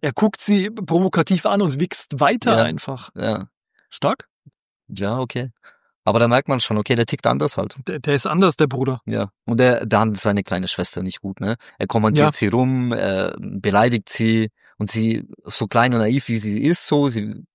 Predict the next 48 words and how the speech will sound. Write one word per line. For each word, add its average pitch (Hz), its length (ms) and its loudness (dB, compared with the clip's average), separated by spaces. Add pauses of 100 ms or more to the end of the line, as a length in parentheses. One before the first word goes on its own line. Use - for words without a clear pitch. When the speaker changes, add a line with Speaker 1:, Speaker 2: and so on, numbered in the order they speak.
(220)
Speaker 2:
bewundert 135 380 2
halt 123 160 2
ihren 104 100 -2
großen 110 320 -2
Bruder 135 460 2
Speaker 1:
Ja. 131 120 2
Speaker 2:
und, 160 100 -4
äh, 113 80 -4
lässt 117 260 -4
alles 117 240 -2
mit 107 120 -4
sich 104 160 -8
machen. 101 320 -6
Speaker 1:
Er - 120 -2
bindet 170 320 4
sie 160 180 2
auch 147 160 4
dann 156 140 -2
irgendwie 139 360 -2
so, 135 460 0
äh, 151 140 -6
Speaker 2:
Genau. 262 240 2
Speaker 1:
an 147 280 -2
die 127 120 -4
Wand. 185 340 0 (200)
Speaker 2:
Ja, 113 340 2 (180)
an, 104 200 -6
äh, 101 320 -6
Speaker 1:
<laughs> - 140 -12
Aber 175 240 -2
Speaker 2:
an, 110 200 0
Speaker 1:
ga-, 101 100 2
Speaker 2:
an 113 140 2
Weihnachten. 117 500 2
Speaker 1:
aber 139 80 0
Speaker 2:
Wir - 80 4
Speaker 1:
ga-, 147 160 2
Speaker 2:
haben 175 120 -6
Speaker 1:
ganz 139 220 -2
witzig 135 320 0
war's 127 140 -8
schon. 127 240 -10 (100)
Speaker 2:
Ja, 110 220 2
war 101 100 0
schon 95 200 -6
witzig. - 320 -14 (240)
Speaker 1:
Dann 147 220 4
gibt's - 320 -4